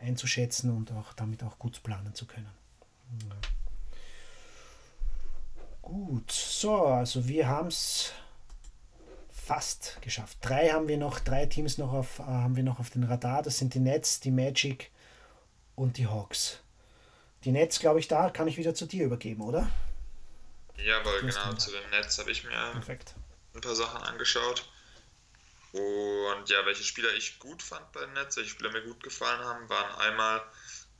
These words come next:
Speaker 2: Rondé Hollis, Hollis Jefferson, heißt der gute Mann, glaub ich.
Speaker 1: Ja.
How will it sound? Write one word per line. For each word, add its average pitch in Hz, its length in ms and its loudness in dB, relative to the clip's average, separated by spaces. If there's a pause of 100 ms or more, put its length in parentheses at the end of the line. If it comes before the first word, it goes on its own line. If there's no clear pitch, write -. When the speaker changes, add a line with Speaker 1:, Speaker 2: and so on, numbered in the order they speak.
Speaker 2:
Rondé 104 540 2
Hollis, 98 600 -4 (140)
Hollis 107 460 -4
Jefferson, 131 560 0
heißt 127 240 -4
der 123 80 -4
gute 127 180 -4
Mann, 120 200 -2
glaub 120 280 -2
ich. 131 100 2
Speaker 1:
Ja. 147 80 0